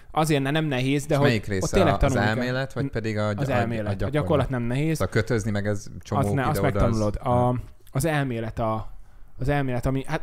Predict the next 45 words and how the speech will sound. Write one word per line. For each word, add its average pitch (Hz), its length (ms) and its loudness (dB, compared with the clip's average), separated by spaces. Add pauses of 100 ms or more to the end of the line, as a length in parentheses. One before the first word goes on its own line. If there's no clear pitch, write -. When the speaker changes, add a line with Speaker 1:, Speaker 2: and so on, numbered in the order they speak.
Speaker 1:
pont 202 240 4
olyan, 180 260 4
mint 165 280 0
a, 143 420 2 (140)
mint 156 180 0
a 156 60 2
Speaker 2:
Kressz. - 40 -4
Speaker 1:
Kressz. - 420 -8 (160)
Igen, 139 360 -2
csak, 151 240 -2
ö, 151 320 4
a 151 100 -6
Kressznél 165 400 0
ugye 135 240 0
egy 143 280 -4
sort - 280 -4
csinálsz 131 320 -2
végig, 135 320 -2
ötven, 120 580 -2
vagy 120 100 -8
nem 127 100 -2
tudom 120 160 -4
mennyi 120 140 -4
kérdésből, 127 480 0
és 107 60 -6
akkor 117 140 -6
negyvenötnek 120 540 -2
kell 117 120 -2
megfelelni. 170 500 0 (420)
Itt 143 160 0
viszont, 147 400 0
ö, 147 240 4 (480)
ha 131 480 2 (100)
kell 160 260 4
egy 127 140 0
hajózási 139 420 0
szabályzat, 175 720 0 (480)
kell 156 240 2
egy, 135 100 2
nem 147 180 2
teszem 139 300 2
be 131 60 2
a 127 40 2
másik, 131 440 0
a, 127 200 4